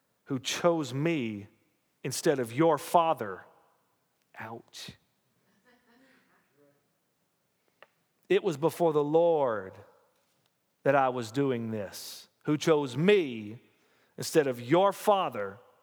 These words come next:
and all his house to appoint me ruler over the people of the Lord, over Israel. Therefore, I will play music before the Lord."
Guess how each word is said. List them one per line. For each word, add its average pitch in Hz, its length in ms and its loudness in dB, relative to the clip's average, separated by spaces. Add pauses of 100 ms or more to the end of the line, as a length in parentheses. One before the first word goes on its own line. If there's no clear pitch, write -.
(680)
and 139 140 0
all 196 240 4
his 202 160 -2
house 147 260 0
to 165 180 2
appoint 175 360 2
me 170 460 2
ruler 170 500 2 (340)
over 156 240 4
the 139 80 -2
people 156 540 0 (480)
of 143 160 2
the 147 80 4
Lord, 139 440 2 (120)
over 143 240 2
Israel. 131 340 2
Therefore, 202 640 2 (320)
I 247 300 6
will 254 340 4
play 254 400 2
music 247 560 0
before 247 400 2
the 254 120 2
Lord." 214 420 2